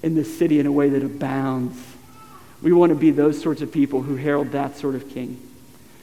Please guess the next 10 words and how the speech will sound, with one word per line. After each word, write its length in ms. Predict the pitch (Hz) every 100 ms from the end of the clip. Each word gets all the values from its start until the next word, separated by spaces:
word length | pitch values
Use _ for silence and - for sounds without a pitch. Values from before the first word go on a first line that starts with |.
| -
for 100 | 147
his 260 | 143 151 127
glory, 380 | - - - - - -
for 180 | - -
our 200 | - 139
joy. 320 | 139 139 120 131 - - - -
Let's 160 | 151 151
be 100 | 147
those 220 | 131 135
people. 340 | - 143 -